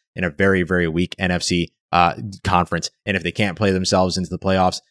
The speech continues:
then make sure that you're playing yourself into a situation to where you're remaining competitive, you're showing that winning culture, you're attracting free agents, and you're trying your best to create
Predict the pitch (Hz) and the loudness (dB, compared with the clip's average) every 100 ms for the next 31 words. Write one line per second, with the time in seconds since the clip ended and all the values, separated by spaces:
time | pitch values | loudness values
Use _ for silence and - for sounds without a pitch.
0 | _ 101 92 90 92 - 98 87 87 - | _ -6 -2 -2 -2 -2 -2 -2 -4 2
1 | 104 101 95 - 92 98 92 95 90 - | 2 2 -2 2 2 0 -4 -2 -2 -2
2 | - 90 92 90 87 90 85 82 87 98 | -4 0 0 -2 -6 -4 -2 -2 -2 0
3 | 104 95 92 92 92 92 _ _ - 87 | -2 -4 -4 -2 -2 -4 _ _ -12 -6
4 | - 113 107 101 87 95 92 90 92 92 | 2 2 4 2 0 -2 -2 -2 -4 -2
5 | 87 85 87 - 101 95 - 95 - 92 | -2 0 0 4 4 4 0 -6 -4 -2
6 | 90 87 90 - 92 87 - 101 98 101 | -2 -2 -6 -6 -4 -4 -4 0 2 2
7 | 95 - _ 98 82 95 92 - - - | -2 -8 _ -2 0 2 0 0 -8 -12
8 | - - 85 90 92 98 | -10 -6 0 2 2 0